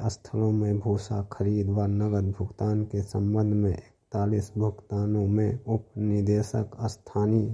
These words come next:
लेखा परीक्षक विभाग के ऑडिट में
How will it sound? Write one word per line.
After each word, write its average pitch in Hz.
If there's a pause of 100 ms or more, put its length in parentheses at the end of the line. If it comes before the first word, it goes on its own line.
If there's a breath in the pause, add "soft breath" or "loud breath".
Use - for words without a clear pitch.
लेखा 101
परीक्षक 101
विभाग 101 (120)
के 104
ऑडिट -
में 110